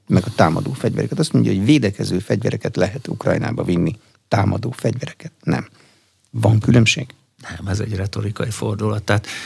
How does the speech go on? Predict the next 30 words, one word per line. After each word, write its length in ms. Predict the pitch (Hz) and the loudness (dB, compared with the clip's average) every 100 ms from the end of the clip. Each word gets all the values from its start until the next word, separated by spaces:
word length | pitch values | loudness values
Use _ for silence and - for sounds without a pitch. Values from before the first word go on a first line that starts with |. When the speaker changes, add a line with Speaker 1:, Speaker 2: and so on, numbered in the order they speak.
| - | -2
Speaker 2:
minden 220 | 127 117 | 4 4
fegyvert 400 | 98 98 101 95 | 4 0 2 0
lehet 220 | 95 95 - | 0 -2 -2
támadásra 640 | 85 85 78 65 - - | -4 -4 -4 -4 -2 -4
használni. 400 | 95 - 92 92 | -4 -4 -2 2
Ugye 180 | 98 104 104 | 2 2 0
akkor 320 | 117 - 104 | -4 2 2
mosolyogtam 600 | 101 - 95 98 - 101 | 2 0 0 -2 -4 0
nagyot, 320 | 104 110 107 | 2 0 0
hogy 180 | - 95 - - - - - | -4 -4 -6 -16 -18 -20 -10
nem 200 | 98 120 | 4 6
adnak 280 | 135 113 101 | 6 4 2
olyan 180 | 110 98 | 2 2
rakétát, 600 | 98 95 110 - 90 95 | 0 0 -2 -2 -6 -4
amivel 240 | 98 90 | -6 -6
be 140 | 87 92 | -6 -6
lehet 260 | 98 - | -8 -8
lőni 320 | 73 69 67 69 | -8 -8 -8 -8
orosz 280 | 69 - | -8 -8
területre. 520 | - - 69 - - 98 | -8 -10 -10 -10 -4 2
Nagyon 180 | 139 | 4
sok 240 | 120 110 - | 4 0 0
helyen, 360 | 110 107 110 | 2 4 4
ugye 220 | 107 101 101 | 2 0 2
onnantól 420 | 117 113 107 98 | 4 2 0 -2
kezdve, 240 | 107 104 | 0 0
hogy 100 | 98 | 0
az 80 | 95 | 0
oroszok 320 | 104 101 98 | 0 0 -4
kivonultak, 920 | - 101 110 120 123 120 135 135 135 | -6 -2 0 2 2 2 2 2 0